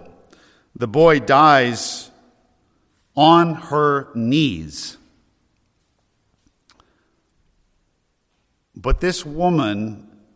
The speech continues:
and her faith in the goodness of God is such that she won't have it. <laughs> She is not resigned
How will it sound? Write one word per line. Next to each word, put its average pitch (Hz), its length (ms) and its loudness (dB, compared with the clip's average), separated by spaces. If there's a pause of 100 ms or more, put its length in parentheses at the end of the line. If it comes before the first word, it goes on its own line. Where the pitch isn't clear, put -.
(760)
and 120 120 -10
her 123 140 -6
faith 120 840 -6 (340)
in 139 120 -6
the 139 80 -6
goodness 156 540 -4
of 120 200 -12
God 127 560 0 (120)
is 127 140 -8
such - 760 -4 (1400)
that 147 920 -2 (540)
she 240 220 -2
won't 170 240 2
have 208 200 2 (2000)
it. 156 160 -12
<laughs> - 60 -20 (1800)
She 220 260 0
is 175 240 2
not 190 180 2
resigned 165 580 2